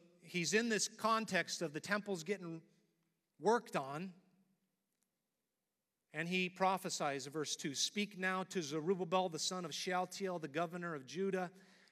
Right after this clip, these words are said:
and to Joshua, the son of Jehozadak, the high priest,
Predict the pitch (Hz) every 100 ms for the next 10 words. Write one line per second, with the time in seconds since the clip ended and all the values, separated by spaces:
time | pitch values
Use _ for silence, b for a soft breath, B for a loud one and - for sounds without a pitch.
0 | - 135 131 147 180 175 - 180 180 160
1 | - 175 170 143 143 - 180 165 165 175
2 | 175 - 156 156 - 190 185 -